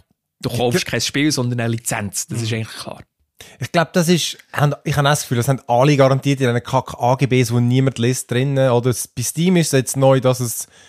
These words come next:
Speaker 2: ich glaub auch bei uns, gell, dass es jetzt prominenter steht beim Kauf, dass du das Game gar nicht bekommst, sondern dass du nur die Lizenz erwirbst.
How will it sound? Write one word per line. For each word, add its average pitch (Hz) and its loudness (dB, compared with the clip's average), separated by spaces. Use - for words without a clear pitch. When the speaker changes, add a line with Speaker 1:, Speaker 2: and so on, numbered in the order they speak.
Speaker 2:
ich 120 -6
glaub 160 2
auch 208 2
bei 202 4
uns, 202 4
gell, 156 4
dass 147 2
es 139 -4
jetzt 151 -2
prominenter 147 2
steht 135 2
beim 143 0
Kauf, 135 2
dass 135 -2
du 131 -8
das 117 -8
Game 139 2
gar 127 2
nicht 120 -2
bekommst, 131 -2
sondern 113 -2
dass 113 -4
du 117 -6
nur 120 0
die 117 -6
Lizenz 120 -2
erwirbst. 135 -4